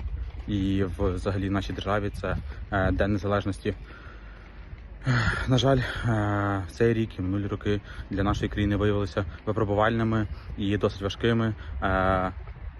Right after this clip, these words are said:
дай Бог, щиро бажаю всім нам, щоб це був останній рік, е, який ми зустрічаємо День Незалежності в війні. Дай Бог, щоб цей рік був переможним, дай Бог, щоб цей рік був мирним.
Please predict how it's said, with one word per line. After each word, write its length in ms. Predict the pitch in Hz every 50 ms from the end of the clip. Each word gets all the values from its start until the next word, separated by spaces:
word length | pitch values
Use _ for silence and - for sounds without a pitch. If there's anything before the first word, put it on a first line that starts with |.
| - -
дай 280 | - - - 104 107 107
Бог, 320 | 92 98 113 117 113 -
щиро 280 | - - - 110 101 95
бажаю 480 | 90 101 92 101 98 98 95 101 104 101 - - - - - - -
всім 340 | - - - 104 104 104 101
нам, 260 | 104 104 104 101 98
щоб 400 | - - 101 90 98 95 95 90 - - -
це 200 | - - 104 104
був 200 | 95 98 110 107 -
останній 680 | 120 110 - - - - 113 113 117 107 104 101 104
рік, 280 | 98 107 117 - - - - - - - - - - - - -
е, 300 | 98 98 98 95 95 95 -
який 260 | 98 98 - 104 110
ми 100 | 107 107
зустрічаємо 440 | 104 - - 101 - 113 107 101 104
День 120 | 95 110 104
Незалежності 560 | 98 98 104 104 104 107 101 98 - 104 95 - - - - -
в 100 | 110 110
війні. 340 | 98 110 104 101 98 95 - - - - - -
Дай 240 | - 107 101 101
Бог, 300 | 98 95 107 107 107 104
щоб 340 | - - 95 87 98 101 95 - - - - - -
цей 240 | - 123 117 117 117
рік 300 | 113 120 120 - - - - - - -
був 300 | 101 92 104 107 104 92 - - - -
переможним, 600 | 110 101 104 104 110 117 120 110 120 120 123 120 - - - - - -
дай 200 | 104 104 104 101
Бог, 240 | 98 110 110 104
щоб 140 | - - 95
цей 200 | - - 107 101
рік 140 | 101 104 90
був 140 | 95 95 92
мирним. 400 | 98 107 120 127 135 131 131